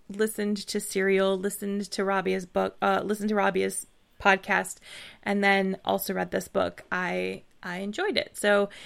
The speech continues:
if you also listened to Serial and were a fan, I highly recommend Adnan's Story by Rabia Chaudhry. So this next one actually isn't out yet. It comes out in October, so I'm giving you a bit of a preview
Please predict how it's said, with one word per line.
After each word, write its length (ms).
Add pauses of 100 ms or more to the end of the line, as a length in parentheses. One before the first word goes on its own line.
(200)
if 180
you 220
also 840
listened 480
to 100
Serial 440
and 120
were 120
a 60
fan, 320
I 80
highly 360
recommend 460
Adnan's 500
Story 640
by 160
Rabia 400
Chaudhry. 640 (720)
So 80
this 160
next 180
one 140
actually 540
isn't 320
out 180
yet. 240
It 80
comes 220
out 200
in 80
October, 580
so 140
I'm 120
giving 240
you 160
a 80
bit 120
of 120
a 40
preview 720